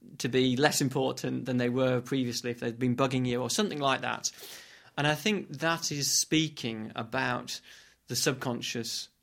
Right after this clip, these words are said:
workings of your mind when you're involved in exercise. So I suppose that's one very obvious and immediate spiritual dimension to running that I've experienced, and I think I probably experience on a daily basis.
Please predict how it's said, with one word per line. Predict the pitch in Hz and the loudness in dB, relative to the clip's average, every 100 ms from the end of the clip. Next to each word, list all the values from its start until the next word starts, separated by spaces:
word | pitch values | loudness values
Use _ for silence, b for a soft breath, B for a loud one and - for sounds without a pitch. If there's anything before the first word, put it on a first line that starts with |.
| - | -8
workings | 123 151 143 143 117 113 107 107 | 4 6 6 2 -8 -6 -4 -4
of | - 113 | -4 -4
your | 120 | -2
mind | 117 131 120 113 117 123 B B B B B | 0 0 -2 -4 -10 -12 B B B B B
when | 131 123 | 0 2
you're | 120 | 0
involved | 117 120 113 117 | 0 -2 -4 -4
in | |
exercise. | 123 123 - 120 113 117 - - - _ B B B B B | -6 -4 -6 -6 -8 -12 -10 -10 -10 _ B B B B B
So | - 165 | -2 0
I | |
suppose | - 233 214 | 4 4 4
that's | 196 - - | 2 0 -2
one | 147 156 160 147 131 127 - | 0 2 2 2 0 -4 -12
very | 127 156 160 151 139 131 135 - _ _ _ _ _ _ _ _ - | -4 -2 0 0 -2 -2 -4 -10 _ _ _ _ _ _ _ _ -2
obvious | 151 147 143 113 113 - | -2 0 -2 -2 -2 -4
and | 120 | -2
immediate | 120 135 147 156 131 120 113 - | 0 2 4 2 0 -4 -6 -8
spiritual | - - - 147 131 123 | -8 -4 -2 0 -2 -2
dimension | 113 113 110 110 - 120 | -6 -6 -6 -8 -10 -10
to | - | -8
running | 117 107 - 127 123 _ _ _ _ _ _ _ - - | -8 -8 -10 -12 -16 _ _ _ _ _ _ _ -18 -8
that | 131 123 | -2 2
I've | 131 127 | 4 2
experienced, | 120 - 113 113 - | -2 -2 -2 0 -2
and | 120 117 101 | 0 -2 -4
I | 123 | -4
think | 123 127 | -2 -2
I | 123 | -2
probably | 135 120 | -2 -2
experience | 117 - 123 117 117 | -4 -4 -6 -4 -4
on | 113 | -2
a | |
daily | 127 127 123 | 0 0 0
basis. | 127 127 123 117 104 - | 0 0 -2 -4 0 -2